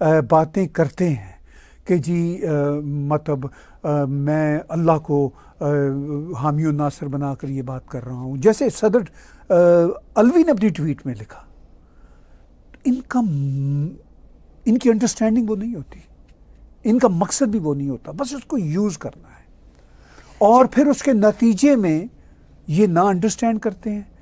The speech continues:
उसका भी गलत इस्तेमाल कर रहे होते हैं, इस्लामिक, अ, जो, जो स्पिरिट है या आइडियोलॉजी को भी गलत बरत रहे होते हैं, और उसका म-, मकसद भी इनका नहीं होता, सिर्फ अपने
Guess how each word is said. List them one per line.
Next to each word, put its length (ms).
उसका 240
भी 120
गलत 300
इस्तेमाल 400
कर 160
रहे 100
होते 180
हैं, 60
इस्लामिक, 580
अ, 200
जो, 260
जो 80
स्पिरिट 460
है 120
या 100
आइडियोलॉजी 640
को 100
भी 340
गलत 500
बरत 320
रहे 180
होते 220
हैं, 120
और 160
उसका 320
म-, 240
मकसद 580
भी 100
इनका 340
नहीं 280
होता, 200
सिर्फ 340
अपने 420